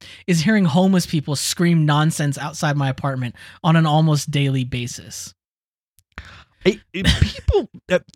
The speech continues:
Speaker 2: rich people in S F just love to hate homeless people. It's like their, their primary activity is complaining about homeless people and then, like, actively working against, if not, or doing nothing about,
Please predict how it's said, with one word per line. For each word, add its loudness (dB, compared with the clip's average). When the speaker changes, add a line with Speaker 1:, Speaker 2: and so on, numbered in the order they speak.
Speaker 2:
rich 2
people 4
in 0
S 2
F 2
just 0
love 0
to 0
hate 0
homeless -8
people. -10
It's -4
like 0
their, 2
their 0
primary 0
activity -6
is -10
complaining -6
about -4
homeless -6
people -6
and 2
then, 4
like, 2
actively 2
working 0
against, -6
if 0
not, -2
or 4
doing 0
nothing -2
about, 0